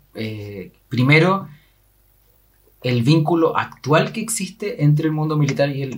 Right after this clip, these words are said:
y el mundo civil en cuanto a, a, a la autoridad, a, a qué se supedita y también, eh, a,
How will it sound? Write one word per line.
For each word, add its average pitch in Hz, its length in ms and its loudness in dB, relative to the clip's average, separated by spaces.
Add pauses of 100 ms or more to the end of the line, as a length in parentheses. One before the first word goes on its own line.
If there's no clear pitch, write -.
y 123 120 -4
el 113 440 0 (100)
mundo 120 320 0
civil 117 460 -2 (140)
en 113 160 -2
cuanto 120 460 0
a, 113 280 2
a, 107 380 -12
a 107 460 -8
la 101 120 -10
autoridad, 110 680 0 (520)
a, 104 380 -6
a 110 140 -10
qué 120 100 -4
se 117 80 -4
supedita 120 580 -2
y 147 60 -2
también, 123 640 -2 (640)
eh, 101 720 -10 (800)
a, 92 880 -10